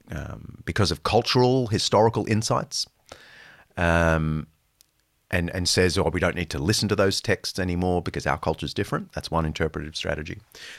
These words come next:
There are others who say, "Ah, no, no," that say the, the, the criticisms of same-sex relationships in the Bible are only ever to do with idol worship or abusive relationships,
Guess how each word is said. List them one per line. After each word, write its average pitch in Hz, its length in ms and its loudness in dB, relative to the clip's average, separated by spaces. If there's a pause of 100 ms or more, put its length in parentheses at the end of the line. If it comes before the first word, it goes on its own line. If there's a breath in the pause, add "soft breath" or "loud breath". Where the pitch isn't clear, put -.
There 113 100 8
are 117 100 8
others 117 300 6
who 110 100 4
say, 110 640 6 (180)
"Ah, 131 280 0
no, 120 220 6
no," 104 280 4
that 90 240 0
say 98 180 4
the, 87 240 0 (100)
the, 82 140 -4
the - 140 -8
criticisms 107 600 2
of 92 120 -2
same-sex 98 440 0
relationships 87 480 0
in 85 60 -2
the 82 80 -2
Bible 80 320 2 (220 loud breath)
are 95 180 6
only 117 400 4
ever 104 180 6
to - 120 -2
do 95 120 4
with 82 140 4
idol 95 260 4
worship 98 440 -2 (440 soft breath)
or 76 280 4
abusive 92 440 0
relationships, - 680 -2